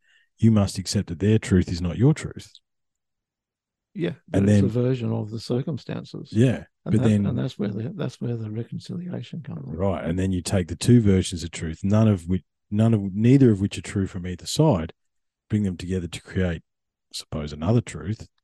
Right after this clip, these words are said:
Speaker 1: together, which another third person would look and go, "That's not," <laughs> you know what I mean?
Speaker 2: <laughs>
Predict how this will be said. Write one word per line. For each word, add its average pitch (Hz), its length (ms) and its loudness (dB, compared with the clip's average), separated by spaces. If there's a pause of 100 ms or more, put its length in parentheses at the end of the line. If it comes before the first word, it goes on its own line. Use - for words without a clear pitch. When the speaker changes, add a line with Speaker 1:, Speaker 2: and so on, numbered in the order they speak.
Speaker 1:
together, 98 540 -2 (1200)
which - 400 -2
another 98 380 2
third 90 300 2
person 95 320 2
would 85 80 -4
look 95 160 0
and 107 100 2
go, 85 140 4
"That's - 260 -4
not," 110 140 2
<laughs> - 760 -10
you 175 260 2
know 151 100 8
what 143 160 8
I 139 40 8
mean? 196 180 4 (100)
Speaker 2:
<laughs> 247 100 -8